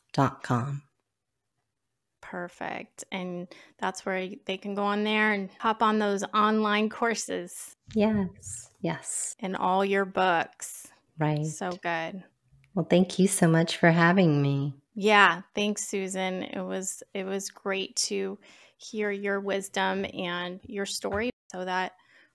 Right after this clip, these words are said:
Speaker 2: we can point others to healing and to Jesus.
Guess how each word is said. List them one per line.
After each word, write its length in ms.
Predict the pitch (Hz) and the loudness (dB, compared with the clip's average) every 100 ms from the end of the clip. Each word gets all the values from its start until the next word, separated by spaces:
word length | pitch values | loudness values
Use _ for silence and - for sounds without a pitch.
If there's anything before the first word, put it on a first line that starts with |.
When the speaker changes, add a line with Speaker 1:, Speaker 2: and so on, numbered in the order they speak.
| _ | _
Speaker 2:
we 120 | 220 | -10
can 240 | 214 220 202 | -8 -8 -8
point 320 | - 214 - 196 | -6 -6 -6 -6
others 500 | 190 175 - - - - | -6 -6 -6 -8 -8 -8
to 400 | 202 185 180 190 196 | -8 -10 -10 -14 -18
healing 600 | - - 202 180 175 - - - _ | -18 -8 -6 -6 -8 -10 -12 -20 _
and 200 | 190 180 | -12 -12
to 100 | - | -14
Jesus. 680 | 196 - - - - - - | -16 -16 -16 -16 -16 -18 -20